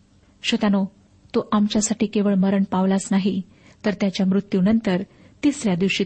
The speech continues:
तो पुन्हा जिवंत झाला. जे त्याच्यावर विश्वास ठेवतात,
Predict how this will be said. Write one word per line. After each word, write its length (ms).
तो 60
पुन्हा 360
जिवंत 420
झाला. 220
जे 100
त्याच्यावर 420
विश्वास 480
ठेवतात, 320